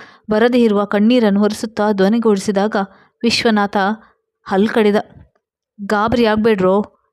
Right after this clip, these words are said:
ನಿಮ್ಮ ಹಾಗೆ ಪಿತ್ರಾರ್ಜಿತ ಆಸ್ತಿಗಾಗಿ ಕೋರ್ಟ್ ಕಚೇರಿ ಹಳಿಯುತ್ತಾ ಇದ್ದೀನಿ ಅಂದ್ಕೊಂಡ್ರಾ? ನನ್ನ ರಟ್ಟೆಯಲ್ಲಿ ಇನ್ನೂ ಬಲ ಇದೆ ಕಣೋ. ನಿಮ್ಮ ಹಾಗೆ ಯಾರದೋ ತೋಳ್ಬಳದ ಬೆವರಿನಲ್ಲಿ ಹೊಟ್ಟೆ ಹೊರೆದುಕೊಳ್ಳುತ್ತಾ, ಹೆಂಡತಿಯ ತಾಲಕ್ಕೆ ಎಂಬಂತೆ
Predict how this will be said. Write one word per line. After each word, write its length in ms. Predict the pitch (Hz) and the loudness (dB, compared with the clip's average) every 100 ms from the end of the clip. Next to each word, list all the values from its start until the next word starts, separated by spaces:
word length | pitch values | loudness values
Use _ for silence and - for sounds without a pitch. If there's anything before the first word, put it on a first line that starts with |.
| - | 0
ನಿಮ್ಮ 200 | 220 226 | 2 2
ಹಾಗೆ 300 | 226 208 208 | 0 0 0
ಪಿತ್ರಾರ್ಜಿತ 520 | 214 208 226 214 208 | -2 0 -2 -2 -2
ಆಸ್ತಿಗಾಗಿ 520 | 190 208 226 208 196 202 | -2 -2 -2 -2 0 -2
ಕೋರ್ಟ್ 320 | - 220 233 | 0 0 0
ಕಚೇರಿ 340 | 208 - 202 | -2 0 0
ಹಳಿಯುತ್ತಾ 400 | 196 202 220 214 | 2 2 0 0
ಇದ್ದೀನಿ 580 | 202 202 190 214 208 202 - - - | 0 0 0 0 2 0 -8 -12 -2
ಅಂದ್ಕೊಂಡ್ರಾ? 720 | 214 240 220 196 170 220 - _ _ | 0 2 0 0 0 -2 -8 _ _
ನನ್ನ 180 | 262 254 240 | 0 2 2
ರಟ್ಟೆಯಲ್ಲಿ 500 | 233 233 277 233 220 | 0 0 0 2 4
ಇನ್ನೂ 180 | 214 | 4
ಬಲ 200 | 226 202 | 2 2
ಇದೆ 220 | 226 240 220 | 2 0 0
ಕಣೋ. 220 | 220 196 190 - _ _ - | 0 0 -4 -10 _ _ -2
ನಿಮ್ಮ 240 | 220 240 269 | 0 2 2
ಹಾಗೆ 260 | 220 208 | 2 2
ಯಾರದೋ 440 | 202 196 240 226 233 | 2 2 2 2 2
ತೋಳ್ಬಳದ 520 | 233 220 233 220 202 | 4 4 4 2 2
ಬೆವರಿನಲ್ಲಿ 720 | 202 202 247 226 202 220 220 - - | 2 2 2 2 2 0 -2 -12 -4
ಹೊಟ್ಟೆ 240 | 247 247 302 | -4 -2 0
ಹೊರೆದುಕೊಳ್ಳುತ್ತಾ, 640 | 262 214 220 208 208 202 | 2 0 0 0 0 -2
ಹೆಂಡತಿಯ 480 | 220 220 220 277 254 | 0 2 0 0 -2
ತಾಲಕ್ಕೆ 440 | 214 196 226 240 233 | 0 -2 -2 -2 -2
ಎಂಬಂತೆ 520 | 208 202 190 233 | 0 -2 0 -2